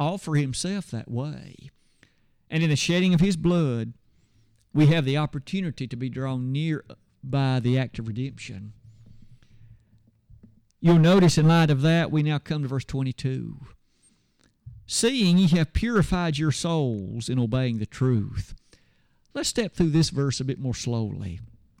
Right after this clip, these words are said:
We notice that these brethren are such that they had purified their souls. Now that thought is delightful and ever so wonderful, to ponder the purification of the soul, but how did it come about?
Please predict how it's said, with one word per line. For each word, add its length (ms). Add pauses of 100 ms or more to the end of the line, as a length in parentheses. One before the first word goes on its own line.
(1200)
We 160
notice 380
that 200
these 220
brethren 720 (500)
are 140
such 380
that 280
they 260
had 240
purified 640
their 120
souls. 800 (680)
Now 120
that 220
thought 260
is 100
delightful 720 (1000)
and 140
ever 240
so 180
wonderful, 800 (840)
to 140
ponder 460
the 120
purification 840
of 80
the 80
soul, 320
but 160
how 180
did 200
it 100
come 200
about? 760